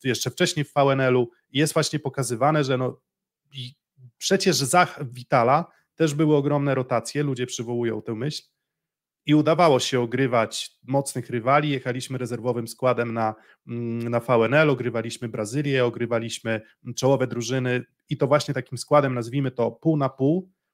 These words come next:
czyli trochę rezerwowym, bardziej rezerwowym niż pierwszym. Mm, no to teraz pytanie, czy to nie jest trochę tak, że w-, przynajmniej w kontekście tych spotkań ze słabszymi drużynami, to może słabo przygotowana reprezentacja Polski, taka sklejana na kolanie,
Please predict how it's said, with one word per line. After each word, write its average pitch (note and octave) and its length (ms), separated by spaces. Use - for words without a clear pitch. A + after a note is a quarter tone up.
czyli B2 200
trochę C#3+ 260
rezerwowym, C3 840
bardziej C#3 340
rezerwowym C3 520
niż A#2+ 160
pierwszym. D#3+ 500
Mm, C3+ 340
no D3 100
to D3 100
teraz F3 240
pytanie, E3+ 340
czy - 140
to D3 80
nie E3+ 100
jest F3+ 160
trochę D3+ 220
tak, C#3+ 280
że C#3 360
w-, - 100
przynajmniej E3 400
w - 40
kontekście D#3 420
tych - 200
spotkań C#3 420
ze A#2+ 100
słabszymi D3 460
drużynami, A2+ 640
to C3+ 100
może C3+ 600
słabo F3+ 400
przygotowana D#3 680
reprezentacja D3 680
Polski, D3 460
taka C3+ 220
sklejana D3 480
na C3+ 100
kolanie, B2+ 560